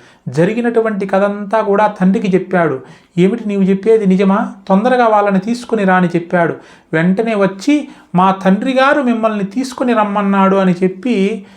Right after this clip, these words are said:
ఈ సుధర్మకు చెప్పాడండి. సుధర్మ ఆనందానికి అంతు లేదు. ఎంతో సంతోషించినదయింది.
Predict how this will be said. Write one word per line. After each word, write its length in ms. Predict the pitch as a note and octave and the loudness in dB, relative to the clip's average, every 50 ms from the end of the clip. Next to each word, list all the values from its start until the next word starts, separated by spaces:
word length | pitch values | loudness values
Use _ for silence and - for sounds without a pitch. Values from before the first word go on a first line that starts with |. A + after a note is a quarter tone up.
| - _ _ - | -20 _ _ -4
ఈ 120 | F3+ F3+ | -2 -2
సుధర్మకు 640 | E3+ F3 - - F3 E3 E3+ G3+ A3 A3 G#3 G3 G3 | -2 -4 -4 -2 -2 0 2 0 0 0 -2 -2 -2
చెప్పాడండి. 720 | F3+ - E3+ E3+ - F3+ F3 E3+ D#3+ D#3+ D#3 D3+ C#3+ C3+ C3 | -2 -2 -2 -2 -2 -2 0 0 0 -2 -4 -4 -6 -8 -8
సుధర్మ 480 | - - F3 D#3 F3+ G3 G#3+ A3 A3 | -8 -8 -4 -2 0 0 -2 -2 -2
ఆనందానికి 800 | G#3+ G3 F#3 F#3 F#3+ G3+ G#3+ A3+ A3+ A3+ A3+ A3+ A#3+ B3+ B3+ B3 A3+ | 0 2 2 2 2 0 -2 -2 -2 0 0 0 0 -2 -2 0 0
అంతు 260 | G#3+ G#3 G#3 - B3+ | 0 -2 -2 -2 0
లేదు. 340 | A#3 A3+ A3 A3 F#3+ D#3 - - - - - _ _ - | 2 4 4 4 2 0 -6 -8 -18 -20 -20 _ _ -4
ఎంతో 340 | E3+ E3+ F3+ F#3 - A3+ A#3 | -2 0 0 0 0 0 0
సంతోషించినదయింది. 1400 | A#3 - G3+ G3 G3 G3+ A3+ A3+ A3+ - G3 F#3+ - F#3+ F#3+ F3+ F3+ F3+ F3+ F3+ F3+ F3 F3 G#3 A#3+ A#3+ B3 | 0 0 0 0 2 2 2 0 2 0 0 0 2 2 2 4 4 2 2 2 2 0 0 -2 -4 -8 -10